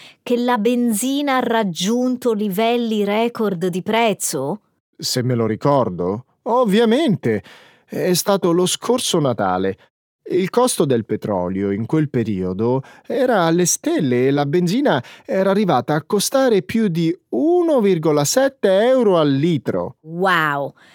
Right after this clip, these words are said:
Speaker 1: Per dare un'idea del costo spropositato della benzina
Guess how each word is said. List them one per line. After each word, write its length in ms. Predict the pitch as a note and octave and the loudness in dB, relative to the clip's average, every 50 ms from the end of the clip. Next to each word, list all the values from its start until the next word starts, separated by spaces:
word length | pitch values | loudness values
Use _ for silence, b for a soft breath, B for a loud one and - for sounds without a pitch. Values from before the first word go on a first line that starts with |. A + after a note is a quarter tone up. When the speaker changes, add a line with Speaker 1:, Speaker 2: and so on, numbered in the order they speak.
| b b b b b b _ | b b b b b b _
Speaker 1:
Per 260 | - A#3 A#3 A3+ G#3+ | -2 0 0 0 0
dare 380 | F#3 G#3 B3+ C#4+ D#4 D4+ D4+ C#4 | 0 0 0 0 0 0 0 0
un'idea 560 | C4 B3 B3 B3 G#3 G#3+ G#3 G3 F3+ F3+ F3+ | 0 0 0 0 0 0 0 2 0 0 0
del 240 | F3 G3 G3+ F#3+ - | 0 -2 -4 -4 -8
costo 520 | - A#3+ A#3 A3 G#3 - - - - G3+ | -8 -6 -6 -4 -2 -4 -4 -2 -4 -4
spropositato 1600 | F#3+ - - - - - - _ C#4 D4 D#4 D#4+ E4 F4 E4+ D#4 - D4+ C4+ A#3 C4 C4 C4 B3+ A3+ G#3+ G3 F3 F3 - F#3 | -2 -2 -4 -4 -6 -8 -8 _ -4 -2 0 0 0 0 -2 -2 -2 -2 -2 -2 -2 -4 -2 -2 -2 0 0 -2 -2 -4 -4
della 360 | F3 F3+ F#3+ F#3 F#3+ F#3+ G3+ G3+ | -2 -2 -2 -2 -2 -2 -4 -4
benzina 960 | F#3 G#3 A3 G#3 G#3 G#3 G3 F3 - A3+ A3 G#3 F#3 E3+ D#3 D3+ C#3+ C#3+ | -2 -2 -2 -2 -2 -2 -2 -4 -4 -4 -4 -4 -4 -4 -6 -6 -8 -10